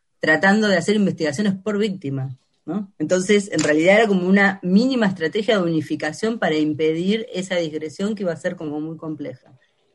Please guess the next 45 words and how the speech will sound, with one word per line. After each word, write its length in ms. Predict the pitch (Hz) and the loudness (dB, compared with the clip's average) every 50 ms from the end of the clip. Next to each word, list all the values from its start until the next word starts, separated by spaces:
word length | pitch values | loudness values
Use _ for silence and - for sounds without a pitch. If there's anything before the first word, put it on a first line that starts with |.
| _ - | _ -6
Y 100 | 202 202 | -2 0
la 120 | 196 196 | 2 2
verdad 520 | 202 214 220 262 277 277 277 277 294 294 294 _ _ _ _ _ _ - | 2 2 2 2 2 2 2 0 -2 -4 -6 _ _ _ _ _ _ -6
que 100 | - 170 | -6 -4
siempre 360 | 165 - 240 254 247 254 254 | -2 0 0 0 4 2 2
pensamos 680 | 196 226 220 233 226 196 269 262 240 208 170 160 151 - _ | 4 2 0 0 0 0 0 0 2 2 0 -2 -4 -8 _
que 140 | - 156 156 | -4 -2 -2
una 240 | 170 185 190 190 | 0 0 0 0
vez 180 | 190 208 214 196 | 2 0 0 -2
que 120 | 196 185 | -4 -8
estuviera 500 | 190 - - 165 170 190 202 208 208 208 | -10 -10 -8 -6 -2 0 0 2 2 2
eso, 360 | 214 214 208 190 - 262 240 196 | 0 0 -2 -4 -4 -4 -4 -2
bueno, 360 | 170 208 208 165 147 143 131 | 0 -2 0 -2 -2 -4 -4
podíamos 580 | - 156 165 185 202 202 202 196 185 190 - - | -2 0 2 2 2 0 0 -2 -4 -4 -4 -4
ir 180 | 202 214 214 196 | -4 -2 -2 -2
viendo 340 | 175 190 220 233 220 185 170 | -2 -2 -2 -2 -2 -2 -2
esas 220 | 165 - 165 135 | -2 -4 -6 -6
otras 300 | 180 190 190 180 170 160 | -6 -6 -6 -6 -10 -10
responsabilidades 1120 | 165 143 131 - 151 151 151 - 151 151 156 156 160 156 160 165 170 175 180 196 214 208 190 | -12 -14 -10 -8 -8 -6 -6 -4 -4 -2 -2 -2 -4 -2 0 0 0 2 0 0 -2 -4 -4
que 220 | - - 151 160 | -6 -6 -2 -2
asomaban 580 | 170 170 - - 147 147 156 175 180 170 160 151 | -2 -4 -4 -6 -4 -2 0 0 0 0 -2 -2
claramente 640 | 160 160 160 156 147 147 151 151 151 147 139 139 139 | -2 -4 -2 -2 -2 -2 -2 -2 -4 -4 -6 -6 -10
desde 220 | 139 135 139 139 | -10 -10 -10 -12
el 80 | 135 135 | -10 -10
inicio. 480 | 131 135 135 135 127 - - - - _ _ _ _ _ _ _ | -8 -8 -6 -8 -8 -10 -14 -20 -20 _ _ _ _ _ _ _
Pero 200 | - 175 170 175 | 0 0 0 0
en 80 | 175 170 | -2 -4
nuestro 280 | 170 165 - 160 160 | -4 -4 -4 -6 -4
caso, 320 | 160 208 240 277 - 240 190 | -2 -2 -2 0 -2 -4 -4
por 140 | 185 165 | -2 -4
ejemplo, 520 | 165 165 - 220 226 240 233 254 247 240 240 _ _ _ _ _ - | -4 -4 -4 -6 -6 -6 -6 -8 -8 -8 -8 _ _ _ _ _ -4
esto 320 | - 196 190 190 214 196 | -4 -2 0 0 -2 -2
que 100 | 185 175 | 0 0
digo 180 | 170 190 214 196 | 0 2 2 2
de 80 | 170 | 2
una 140 | 160 160 160 | 2 0 -4
suerte 320 | 156 - 185 180 165 160 165 | -4 -6 -6 -6 -4 -4 -2
de 120 | 156 147 | -2 0
obediencia 380 | 147 151 156 170 185 180 170 160 | 0 -2 -2 -2 -4 -4 -4 -4
de 80 | 160 | -2
vida 180 | 170 175 170 165 | -2 -2 -4 -4
judicial 640 | - - 165 170 185 185 - 196 170 156 160 160 - | -6 -8 -8 -6 -8 -6 -6 -4 -4 -4 -4 -6 -8
es 100 | - - | -10 -10
que 100 | - 185 | -10 -10
llevamos 640 | 180 - - 175 180 185 170 160 151 143 135 135 - | -10 -8 -6 -4 -2 -2 -2 -2 -4 -6 -8 -12 -16